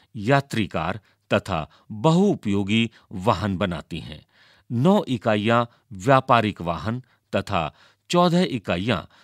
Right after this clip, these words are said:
दोपहिया तथा तिपहिया वाहन निर्मित करती हैं। ये उद्योग दिल्ली, गुड़गांव, मुंबई, पुणे, चेन्नई, कोलकाता, लखनऊ, इंदौर, हैदराबाद, जमशेदपुर तथा बंगलौर के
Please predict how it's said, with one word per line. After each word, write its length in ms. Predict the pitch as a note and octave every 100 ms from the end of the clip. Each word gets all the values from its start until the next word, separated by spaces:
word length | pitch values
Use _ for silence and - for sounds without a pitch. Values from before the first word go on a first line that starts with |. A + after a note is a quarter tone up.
| _
दोपहिया 800 | A2 G#2 D3+ - F2 D#2+ F#2 B2 - _ _
तथा 360 | G#2+ - F2+ D2 _ _ _
तिपहिया 480 | F3+ E3+ F3 D3+ E3+ D#3+
वाहन 300 | G#2 D#2+ G#2+
निर्मित 420 | A2 F2 D2+ F#2
करती 340 | - F#2 -
हैं। 240 | D#2 C#2+ - _ _ - _ -
ये 160 | C#3
उद्योग 520 | G3+ D3 G2+ B2 C#3 G#2
दिल्ली, 500 | G#2 F2 D#2+ E2 A2+ _ _
गुड़गांव, 600 | F#2+ G#2+ A#2 G#2 C#2 D#2+ - _ _
मुंबई, 540 | A2 A#2 F#2+ F2 D2+ G#2 _ _ _ -
पुणे, 380 | B2+ E2 D#2+ - _ _ _
चेन्नई, 520 | - B2 F2 C#2+ E2 - _ _ -
कोलकाता, 680 | A2+ F#2+ D#2+ - C#2+ E2+ - _ -
लखनऊ, 600 | G#2+ A2 - G2 C#2+ F2 - _ _
इंदौर, 560 | B2 A2+ G2+ F2+ C#2+ - _ _ _
हैदराबाद, 720 | A#2 G#2+ G2+ D#2+ C2+ D2 F2+ _ _ -
जमशेदपुर 880 | G2 B2+ G#2+ - G#2 D2+ - E2+ F#2+ _ _ _
तथा 240 | C#3 D#3+ C3
बंगलौर 480 | G2 G2 G2+ D3+
के 160 | - G2